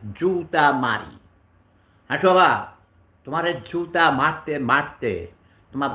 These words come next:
দাঁত যে কয়টা আছে সবগুলো ফেলে দেবো আমি। কি, কেন? তোমাকে আমি বলেছি, তুমি সবগুলো ডিসিশন ভুল করছো। তুমি জামাত শিবিরের ক্যাডাররে বানাইছো সেনা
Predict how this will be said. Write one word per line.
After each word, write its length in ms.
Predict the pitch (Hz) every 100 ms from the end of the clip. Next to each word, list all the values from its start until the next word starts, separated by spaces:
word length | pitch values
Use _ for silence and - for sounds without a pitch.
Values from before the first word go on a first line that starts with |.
| 101
দাঁত 180 | 120 117 - - 107
যে 80 | 123
কয়টা 200 | 117 110 110
আছে 120 | 113 117
সবগুলো 280 | 117 107 107 -
ফেলে 140 | 85 76
দেবো 140 | - -
আমি। 100 | - _
কি, 80 | 120 101 -
কেন? 140 | 113 180 240 - - - - - _ - _
তোমাকে 260 | - 143 139 135
আমি 120 | 135 117
বলেছি, 220 | 123 120 120
তুমি 120 | 120 123 -
সবগুলো 360 | - - 175 160 143
ডিসিশন 360 | 127 117 120 107
ভুল 120 | 95 98
করছো। 240 | 98 - - - _ _ _ _ _ -
তুমি 140 | 143 147 113
জামাত 380 | 147 165 190 180 -
শিবিরের 440 | - 160 156 143 135 -
ক্যাডাররে 460 | 127 131 120 135 123
বানাইছো 320 | 120 113 120 110
সেনা 220 | 113 107